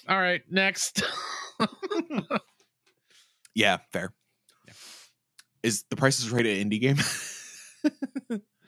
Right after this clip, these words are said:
Speaker 1: I don't know. Are The Price is Right games?
Speaker 2: Oh, like,
Speaker 1: Is
Speaker 2: Plinko. Yo,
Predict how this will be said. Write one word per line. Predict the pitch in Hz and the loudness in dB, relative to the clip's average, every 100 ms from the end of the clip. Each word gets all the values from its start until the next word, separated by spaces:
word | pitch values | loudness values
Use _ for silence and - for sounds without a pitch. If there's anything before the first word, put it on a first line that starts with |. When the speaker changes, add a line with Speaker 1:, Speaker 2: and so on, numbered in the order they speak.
| 202 226 220 | -10 -8 0
Speaker 1:
I | 127 151 | 4 4
don't | 175 | 4
know. | 220 | 4
Are | 160 151 | 4 2
The | 165 | 2
Price | 175 165 165 | 0 2 0
is | 147 | 2
Right | 151 117 143 | 0 0 0
games? | 131 143 160 160 - - - - _ _ _ _ _ _ _ _ - 110 | 2 4 2 2 0 -4 -6 -12 _ _ _ _ _ _ _ _ -4 4
Speaker 2:
Oh, | 120 | 6
like, | 110 131 | 6 4
Speaker 1:
Is | 165 | 4
Speaker 2:
Plinko. | 117 147 139 | 2 -2 2
Yo, | 165 | 2